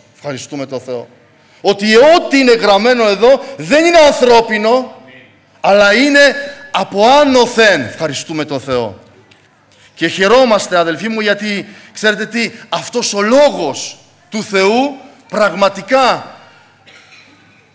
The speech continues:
μας φανέρωσε ο Κύριος και καταλάβαμε πραγματικά τι εστί. Ευχαριστούμε τον Θεό.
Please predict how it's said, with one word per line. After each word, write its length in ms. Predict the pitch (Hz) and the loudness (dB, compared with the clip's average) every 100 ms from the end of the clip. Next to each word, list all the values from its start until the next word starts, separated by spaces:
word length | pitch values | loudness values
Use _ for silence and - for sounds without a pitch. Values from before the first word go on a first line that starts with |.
| _ _ _ | _ _ _
μας 560 | 165 202 - - - - - - - _ _ _ _ _ _ _ _ _ _ _ - | -2 0 0 -4 -6 -14 -20 -20 -20 _ _ _ _ _ _ _ _ _ _ _ -14
φανέρωσε 720 | - 165 220 285 240 - 180 | -8 0 2 4 2 0 -2
ο 100 | 165 | -4
Κύριος 580 | 180 220 254 277 - - _ _ _ _ _ | -4 -4 -2 -2 -4 -10 _ _ _ _ _
και 120 | - 180 | -16 -6
καταλάβαμε 1400 | 208 202 190 190 220 302 269 190 202 214 277 294 - - _ _ _ _ _ _ | -4 -2 0 2 4 6 4 2 2 2 2 0 -8 -20 _ _ _ _ _ _
πραγματικά 1080 | - 202 190 170 190 190 190 - 262 277 269 - _ _ _ _ | -6 -4 -4 -2 0 -2 -4 -4 -2 -2 -4 -18 _ _ _ _
τι 280 | 277 285 269 | 2 4 2
εστί. 560 | - - 302 294 156 - | 0 -6 -6 -8 -8 -14
Ευχαριστούμε 560 | 147 127 - 147 135 | -14 -14 -14 -12 -12
τον 140 | 120 120 | -12 -14
Θεό. 320 | 127 120 | -14 -16